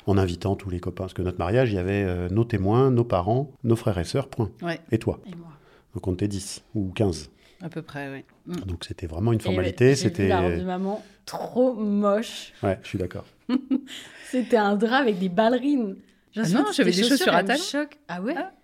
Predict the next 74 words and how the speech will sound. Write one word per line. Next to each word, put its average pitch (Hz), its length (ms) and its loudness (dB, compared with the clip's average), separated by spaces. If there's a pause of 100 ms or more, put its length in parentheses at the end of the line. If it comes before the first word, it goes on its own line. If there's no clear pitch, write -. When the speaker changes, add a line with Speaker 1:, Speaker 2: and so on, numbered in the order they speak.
Speaker 1:
Ouais. 82 140 -8 (160)
Speaker 2:
Non, 202 120 0
Speaker 3:
Des 190 60 0
Speaker 2:
c'était 190 140 0
Speaker 3:
petites - 40 -6
Speaker 2:
pas - 60 4
des 240 140 6
Speaker 3:
ballerines 294 60 2
avec 285 80 6 (140)
Speaker 2:
ballerines. 233 120 -2
Speaker 3:
une 208 60 0
bride, 247 280 -4
là, 160 200 -6
non, 185 100 -8
c'était 190 160 -14
pas 165 80 -14
ça ? 175 100 -8
Speaker 2:
Oui, 175 160 -2
peut-être 180 220 -8
bien. 143 260 -6 (580)
Speaker 3:
Ça 180 120 -12
m'avait 185 180 -4
choquée 220 280 -8
quand 202 80 -10
tu 175 160 -14
m'avais 143 160 -12
montré 156 340 -12 (420)
ça. 294 120 -8 (520)
Speaker 2:
Bah, 165 140 2
t'es 208 140 0
née 220 160 2
en, 190 140 0
au 175 80 -4
mois 175 160 0
de 170 60 -2
mars, 208 280 -2
on 190 60 -2
s'est 175 140 -8
mariés, 165 520 -6
euh, 156 320 -8
au - 20 -10
mois 165 140 -2
de 160 40 -8
Speaker 1:
Trente 110 160 0
Speaker 2:
juin. 95 140 -2
Speaker 1:
juin. - 60 -6 (160)
Speaker 3:
Ah 165 100 -8
oui, - 60 -4
Speaker 2:
Donc, - 60 -4
Speaker 3:
donc 160 100 -6
Speaker 2:
tu 175 40 -8
Speaker 3:
t'avais 190 140 -6
Speaker 2:
vois. 147 60 -10
Speaker 3:
pas 156 120 -10
trop - 160 -16
de 160 60 -10
repos. 160 380 -10
Ok, 156 280 -10
bon, 143 120 -10
c'est 143 140 -14
Speaker 2:
Trois 147 180 0
mois 180 180 0
Speaker 3:
pardonnable. 175 60 -4
Speaker 2:
après. 147 240 -6 (200)
Speaker 3:
C'est - 240 -12
pardonnable, 165 560 -6
ça 135 200 -16
va. 135 120 -20 (200)
Combien 180 240 0
de 196 60 0
temps 208 100 -4
après 151 260 -2
vous 147 220 -8
avez 143 160 -6